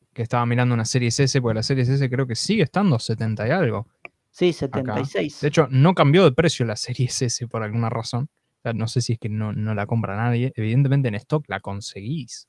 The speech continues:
Speaker 1: hoy en día esa consola. Eh,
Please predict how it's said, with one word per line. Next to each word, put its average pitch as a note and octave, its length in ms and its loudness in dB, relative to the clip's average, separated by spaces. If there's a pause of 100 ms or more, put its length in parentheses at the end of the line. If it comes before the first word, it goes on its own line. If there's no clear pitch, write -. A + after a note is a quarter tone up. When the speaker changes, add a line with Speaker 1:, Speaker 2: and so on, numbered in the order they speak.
Speaker 1:
hoy G#2+ 160 -12
en G#2+ 100 -16
día G2 200 -12
esa G2+ 160 -16
consola. G#2 440 -12 (1160)
Eh, A#2+ 640 0